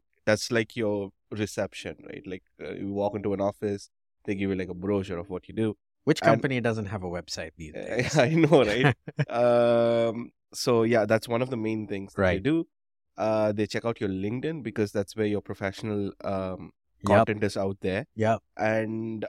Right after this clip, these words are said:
Speaker 1: uh, they also check out, uh, things like Instagram these days
Speaker 2: Mm.
Speaker 1: because, uh, that's where your, uh, cultural,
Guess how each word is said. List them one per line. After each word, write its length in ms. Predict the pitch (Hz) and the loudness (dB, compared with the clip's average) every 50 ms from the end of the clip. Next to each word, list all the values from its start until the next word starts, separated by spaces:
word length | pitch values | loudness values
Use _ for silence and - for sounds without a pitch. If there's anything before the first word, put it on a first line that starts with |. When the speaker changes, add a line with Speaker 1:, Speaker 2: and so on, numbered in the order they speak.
| - - | -8 -6
Speaker 1:
uh, 300 | 113 117 117 113 113 113 | -4 -2 0 0 -2 -2
they 160 | 117 117 123 | 0 -2 0
also 380 | 107 113 131 143 143 - 226 | 2 2 2 0 2 0 -4
check 200 | - - 202 - | -4 -2 -4 -2
out, 220 | 196 190 190 185 175 - _ _ _ _ _ - | 0 0 0 0 -2 -6 _ _ _ _ _ -6
uh, 80 | 135 - - | -6 -2 0
things 240 | 160 156 156 143 147 | 0 0 0 0 -2
like 140 | 147 - - - | -4 -6 -4 -4
Instagram 800 | 123 131 120 - - 147 120 117 104 92 95 95 107 120 120 120 - _ _ _ - | -4 -4 -4 -4 -6 -4 0 0 0 2 0 -2 -4 -8 -12 -16 -18 _ _ _ -2
these 260 | 127 131 143 143 143 | 0 2 4 4 4
days 340 | 135 113 104 101 104 104 92 | 4 2 2 2 0 -2 -4
Speaker 2:
Mm. 40 | 92 | -6
Speaker 1:
because, 380 | 113 101 117 113 110 107 - - _ _ _ _ _ _ _ _ _ _ _ _ - | -6 -2 0 0 0 0 -4 -10 _ _ _ _ _ _ _ _ _ _ _ _ -4
uh, 300 | 120 127 123 123 123 123 | 0 0 2 2 0 0
that's 320 | 123 127 127 127 - - 151 | 2 2 2 2 0 -2 0
where 340 | 156 151 156 160 156 - - - | 4 4 4 4 2 0 -6 -8
your, 560 | 147 131 123 120 113 113 113 110 107 104 - _ _ _ | -4 0 2 4 6 6 6 6 4 2 -2 _ _ _
uh, 180 | 101 104 101 98 - _ | -2 0 0 -2 -2 _
cultural, 760 | - 120 113 113 - - - 139 131 131 131 127 127 123 | 2 4 4 4 0 -4 -4 -2 0 0 0 0 0 -2